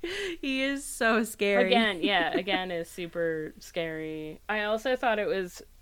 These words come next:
Speaker 2: funny that he, like, gives Faith, like, a glass of milk.
Speaker 1: Yeah.
Speaker 2: Um, like,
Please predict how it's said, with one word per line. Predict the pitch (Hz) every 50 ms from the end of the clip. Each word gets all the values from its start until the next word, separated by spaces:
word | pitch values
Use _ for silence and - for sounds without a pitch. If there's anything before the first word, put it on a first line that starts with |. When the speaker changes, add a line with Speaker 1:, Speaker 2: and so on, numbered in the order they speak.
| - - - - -
Speaker 2:
funny | - - - - 190 185 180 185 185 180 180 180 180
that | 180 190 180 170 170 - -
he, | - - 180 180 180 180 175
like, | 175 170 165 165 - -
gives | - 170 170 170 165 170 - - -
Faith, | - - 175 165 170 165 165 - -
like, | 170 165 151 - -
a | - 160
glass | - - 165 151 139 139 147 160 - -
of | 165 156 - -
milk. | 156 147 147 147 160 220 294 311 - - - - - - - - - - - - _ - - _ _ _ - -
Speaker 1:
Yeah. | - 302 349 311 392
Speaker 2:
Um, | 381 415 - - - - - 320 320 320 - - - - - 330
like, | 381 - 170 160